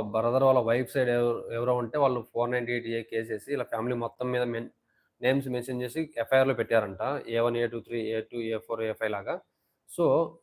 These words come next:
ఏదైనా కూడా నువ్వు ఏ ఫోర్ కానీ ఏ టెన్ కానీ ఏదైనా కూడా నువ్వు ఎఫ్ఐఆర్లో నీ నేమ్ మెన్షన్ చేసి నీ పైన కేసు బుక్ అయ్యింది అంటే కంపల్సరీ నువ్వు అది కొట్టించుకుంటేనే ట్రైనింగ్కి వెళ్ళగలవు, లేదంటే ట్రైనింగ్, నువ్వు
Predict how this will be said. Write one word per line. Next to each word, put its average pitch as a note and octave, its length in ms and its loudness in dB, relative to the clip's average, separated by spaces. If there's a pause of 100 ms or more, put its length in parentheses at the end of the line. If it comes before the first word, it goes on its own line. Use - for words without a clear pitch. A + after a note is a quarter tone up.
(280)
ఏదైనా D#3+ 500 6
కూడా D3+ 140 4
నువ్వు B2+ 220 2
ఏ B2+ 180 4
ఫోర్ D3 240 2
కానీ C#3 240 4
ఏ B2+ 140 4
టెన్ C3 280 0
కానీ C3 260 0
ఏదైనా A#2+ 280 0
కూడా A2 140 -4
నువ్వు A#2+ 180 -6
ఎఫ్ఐఆర్లో C#3 500 4 (440)
నీ A#2+ 180 -4
నేమ్ B2+ 280 -2
మెన్షన్ A#2+ 380 -6
చేసి A#2+ 220 -6
నీ A#2+ 120 -4
పైన A#2+ 280 -4
కేసు B2 380 -2
బుక్ A2 320 -6
అయ్యింది A2 360 2
అంటే G#2 360 -4 (720)
కంపల్సరీ C#3 680 4 (360)
నువ్వు B2+ 180 2
అది B2+ 100 4
కొట్టించుకుంటేనే B2+ 920 0
ట్రైనింగ్కి B2 420 2
వెళ్ళగలవు, G#2+ 420 0
లేదంటే B2 480 0
ట్రైనింగ్, B2 460 2
నువ్వు C#3 180 -2